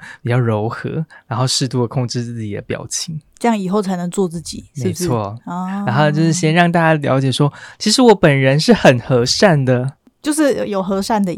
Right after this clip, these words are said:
Speaker 2: 面。
Speaker 1: 对，对，对，我先让大家知道说我是和善的人，然后后面再慢慢释放出说我只是懒得摆表情而已。
Speaker 2: 哦，对，对，对。
Speaker 1: 对。
Speaker 2: 啊，有道理，
Speaker 1: 所以
Speaker 2: 有道理。
Speaker 1: 所以我觉得这句话蛮有合理的，就是其实他们不是，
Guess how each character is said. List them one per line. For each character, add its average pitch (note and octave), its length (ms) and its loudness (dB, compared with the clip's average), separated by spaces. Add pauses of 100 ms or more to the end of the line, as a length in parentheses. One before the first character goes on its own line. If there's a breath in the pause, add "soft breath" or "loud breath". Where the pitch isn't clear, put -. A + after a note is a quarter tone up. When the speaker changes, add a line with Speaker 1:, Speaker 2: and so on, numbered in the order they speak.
Speaker 2:
面。 D3+ 80 -8
Speaker 1:
对， D3+ 100 4
对， C3+ 400 4
对， A#2 60 -6 (100)
我 C3+ 100 0
先 D3+ 280 0
让 D#3+ 180 0
大 D3 100 -2
家 C#3+ 140 2
知 C#3 140 -4
道 C#3+ 120 2
说 C#3 160 0
我 C3 80 0
是 C#3 140 -2
和 A#2+ 220 -2
善 B2+ 220 0
的 A#2 100 -2
人， G#2 360 -6 (360 loud breath)
然 B2+ 120 2
后 A#2+ 60 0
后 D#3 80 4
面 D3+ 160 4
再 D3+ 80 2
慢 D3 160 4
慢 C#3+ 140 4
释 C#3 160 0
放 C3 200 2
出 A#2 240 -6
说 A#2 320 -2 (140)
我 C#3+ 100 6
只 C#3 140 2
是 D3+ 140 2
懒 A2 160 2
得 A2 100 -6
摆 G#2+ 220 -6
表 G#2+ 240 0
情 B2+ 280 -6
而 C#3 140 -6
已。 C#3 60 -2
Speaker 2:
哦， G3+ 160 0 (760 loud breath)
对， G3+ 140 -4
对， F#3 180 -6
对。 E3+ 220 -10 (100)
Speaker 1:
对。 C3 220 2 (260)
Speaker 2:
啊， G3+ 80 -2
有 F#3+ 180 -2
道 G3+ 160 6
理， E3+ 100 -6
Speaker 1:
所 - 20 -8
以 - 20 -12
Speaker 2:
有 D#3+ 100 -12
道 D#3+ 220 -8
理。 A3 160 -16 (180)
Speaker 1:
所 A3 160 6
以 - 20 10
我 D#3 80 10
觉 C#3 120 4
得 D3 260 6
这 G3+ 180 4
句 F3+ 120 2
话 F3 180 6
蛮 B2 340 4
有 A#2+ 140 4
合 A2+ 280 0
理 A#2+ 160 -2
的， A2 160 -6 (120)
就 D3 140 0
是 D3 280 2 (280 soft breath)
其 F#3 200 -2
实 C#3 320 0
他 C#3+ 140 0
们 C#3 140 0
不 B2 160 -8
是， C#3+ 340 -8